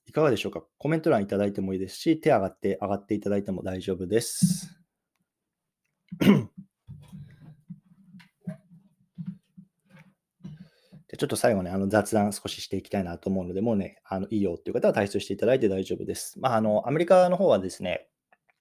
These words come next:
あの、もうね、今十一月の三週目じゃないですか。もうこのあたりになるとね、もうすでにね、こう、年末の雰囲気というか、もうね、働かない人間、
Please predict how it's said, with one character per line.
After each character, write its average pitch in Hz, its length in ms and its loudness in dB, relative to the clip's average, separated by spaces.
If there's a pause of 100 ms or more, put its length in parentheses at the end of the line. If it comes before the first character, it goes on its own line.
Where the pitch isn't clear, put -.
あ 101 140 2
の、 95 200 -2
も 147 200 2
う - 20 6
ね、 98 240 0 (340)
今 120 160 2
十 113 340 6
一 110 180 2
月 110 120 2
の 104 60 -4
三 120 240 -2
週 127 160 0
目 123 80 0
じ 104 80 0
ゃ - 20 -2
な 87 60 -4
い - 20 -6
で - 40 -10
す - 80 -14
か。 - 180 -6 (260)
も 143 80 -6
う - 60 -10
こ 185 100 0
の 226 80 8
あ 254 60 4
た 208 100 0
り 131 60 4
に 110 60 0
な 101 120 0
る 95 60 -6
と 104 80 -4
ね、 101 100 2
も 117 80 0
う - 20 -8
す - 140 -4
で 240 100 4
に 117 120 2
ね、 101 100 -2
こ - 120 -2
う、 - 20 0
年 120 180 2 (180)
末 156 120 -2
の 156 100 0
雰 151 200 -2
囲 - 40 -8
気 - 100 -18
と 90 100 -4
い 90 100 -4
う - 40 -14
か、 87 260 -2 (200)
も 143 140 2
う 107 40 4
ね、 98 100 0
働 151 380 0
か 151 80 0
な 143 120 4
い 135 100 0
人 120 220 -2
間、 107 220 -2